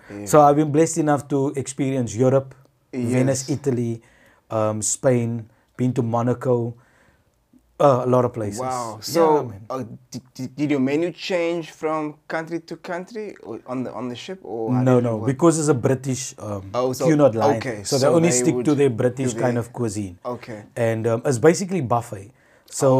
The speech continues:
Speaker 1: Oh.
Speaker 2: they'll, they won't have a specific, like, like, it's true what you say, 'cause if you go to Italy or whatever, do the
Speaker 1: Mm.
Speaker 2: change, they don't. Reason being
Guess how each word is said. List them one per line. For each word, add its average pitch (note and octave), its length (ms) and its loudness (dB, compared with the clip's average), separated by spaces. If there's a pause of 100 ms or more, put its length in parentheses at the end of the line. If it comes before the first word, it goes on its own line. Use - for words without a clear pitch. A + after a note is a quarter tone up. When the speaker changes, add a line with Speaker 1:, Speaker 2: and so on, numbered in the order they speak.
(120)
Speaker 1:
Oh. C3+ 60 0
Speaker 2:
they'll, B2 420 2
they C3 100 2
won't D#3+ 240 6
have D3+ 180 2
a C#3+ 60 0
specific, C3 540 -2
like, B2 240 0 (140)
like, C3 120 -2
it's D3 120 0
true G3 120 6
what D#3 140 6
you A#2+ 60 -6
say, C#3 160 0
'cause C3 180 -4
if C#3 100 -4
you C#3 80 -2
go C3 160 0
to B2+ 200 -6
Italy B2+ 300 -2
or A2+ 100 0
whatever, G#2+ 320 -4
do G#2 180 -10
the B2 100 -4
Speaker 1:
Mm. G#2 60 -8
Speaker 2:
change, A#2 320 -6 (300)
they C3+ 100 -2
don't. C3+ 420 2
Reason C3+ 300 -2
being B2+ 300 -2